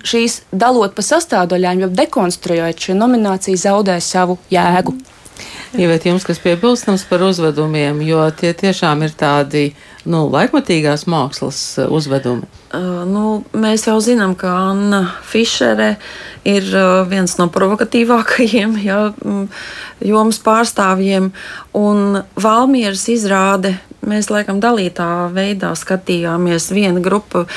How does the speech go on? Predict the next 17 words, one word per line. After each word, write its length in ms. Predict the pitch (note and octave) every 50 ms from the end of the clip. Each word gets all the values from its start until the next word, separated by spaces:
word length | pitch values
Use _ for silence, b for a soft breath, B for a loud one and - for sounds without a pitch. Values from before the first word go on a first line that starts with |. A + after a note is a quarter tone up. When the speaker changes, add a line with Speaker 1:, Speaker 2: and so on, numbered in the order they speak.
| B B B B
Speaker 3:
bija 240 | - - F3+ F3+ F#3
tā, 100 | F#3 F3+ F#3+
kas 180 | G3 F3+ -
aizbrauca 520 | G#3 G3+ F#3+ F#3 F3+ F3 F3 E3+ F3 F3 -
uz 100 | - -
to 140 | F3 F3+ F3 - - -
pirmo, 500 | - A#3 A3 A3 A3 A3 A3 A#3 A#3+ B3 B B B B B B B B
um, 580 | - - F#3+ G3 G3 G3 G3 G3 G3 G3 G3 G3 G3 G3+ F#3+
vakaru, 600 | F3+ G#3+ A3 A#3+ - - - A3+ A3 A3+ A3+ A3+ A3 B B B B B B - - - -
kas 260 | - F#3+ F#3 F3+ - - - - - - - - - - - - _ _ _ -
<laughs> 100 | G#3+ G3 G3+ - - - _
būtībā 500 | G3 A3 G#3 G#3 G3 F#3+ F3+ F3 F3+ F#3 F#3
pārbīdījās 840 | - G#3 G#3 A3 A3 G3 F#3+ F3 E3 D#3+ E3+ E3+ D#3+ E3 D#3+ -
uz 120 | F3+ E3 E3+
nakti 440 | G3 G#3+ A#3 C#4+ D4 - - D4 B3+
šī 180 | - C4+ B3+ B3
izrāde, 600 | A#3+ B3+ B3+ - A#3+ A#3 A#3 A#3 A3+ A3+ A3+ B3